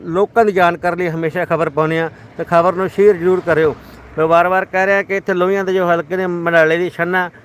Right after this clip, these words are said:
ਜਾਂ ਅੱਗੇ ਤੱਕ ਬਸਤੀ ਹੈ, ਉੱਥੇ ਖਤਰਾ ਪੈਦਾ ਹੋ ਸਕਦਾ। ਜਲ ਪੱਧਰ ਲਗਾਤਾਰ ਹੁਣ ਫੇਰ ਵੱਧ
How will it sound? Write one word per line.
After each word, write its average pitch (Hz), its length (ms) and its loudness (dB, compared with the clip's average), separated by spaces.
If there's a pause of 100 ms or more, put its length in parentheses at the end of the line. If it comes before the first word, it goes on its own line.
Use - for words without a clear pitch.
(180)
ਜਾਂ 170 100 0
ਅੱਗੇ 175 160 -4
ਤੱਕ 170 260 0
ਬਸਤੀ 180 460 0
ਹੈ, 185 80 2
ਉੱਥੇ 190 380 -2
ਖਤਰਾ 196 260 2
ਪੈਦਾ 160 280 4
ਹੋ 156 100 0
ਸਕਦਾ। 170 380 -4
ਜਲ 170 360 0
ਪੱਧਰ 170 340 -4
ਲਗਾਤਾਰ 165 440 2
ਹੁਣ 160 160 -2
ਫੇਰ 165 260 -2
ਵੱਧ 165 280 0